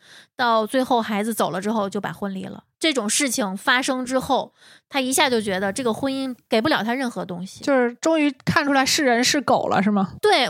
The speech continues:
Speaker 1: 我是站在一个外人的角度猜测，因为我没有跟他聊过这个事儿，这都是从别人那儿听来的。但是从我的这个角度去看，就是，就是看透了。
Speaker 2: 我刚看完一本书，是周国平的《妞妞》，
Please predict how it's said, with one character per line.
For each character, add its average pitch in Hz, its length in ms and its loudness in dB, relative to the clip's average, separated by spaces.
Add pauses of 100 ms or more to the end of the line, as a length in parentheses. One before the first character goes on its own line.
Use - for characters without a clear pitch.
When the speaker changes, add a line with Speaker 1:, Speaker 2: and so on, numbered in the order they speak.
(120)
Speaker 1:
我 202 120 0
是 240 80 -2
站 269 160 0
在 240 60 0
一 233 60 -2
个 240 80 0
外 269 180 2
人 196 100 -2
的 202 80 -2
角 190 140 0
度 185 140 -4
猜 208 200 -2
测， 208 140 -2
因 240 80 0
为 262 60 2
我 190 320 2
没 208 100 -2
有 294 100 4
跟 220 140 -2
他 247 120 0
聊 185 120 2
过 208 100 2
这 208 80 2
个 196 80 0
事 202 120 -2
儿， 190 100 0
这 254 140 0
都 294 200 2
是 277 60 0
从 240 240 -6
别 214 160 -2
人 240 100 -2
那 262 60 0
儿 208 80 0
听 302 240 -4
来 175 240 -2
的。 - 180 -8
但 294 140 0
是 262 100 -2
从 285 280 -2
我 254 160 2
的 208 100 -6
这 254 80 -2
个 247 80 2
角 196 160 -2
度 208 100 -6
去 202 80 -6
看， 202 300 -2
就 220 140 -2
是， 196 240 -4
就 320 100 -2
是 262 80 -2
看 247 180 -4
透 214 220 -2
了。 - 220 -10
Speaker 2:
我 208 160 2
刚 277 180 2
看 311 180 2
完 208 140 4
一 - 20 4
本 214 160 0
书， 226 380 2
是 202 380 2
周 269 120 2
国 277 140 4
平 208 240 0
的 233 120 2
《妞 262 260 2
妞》， 247 120 2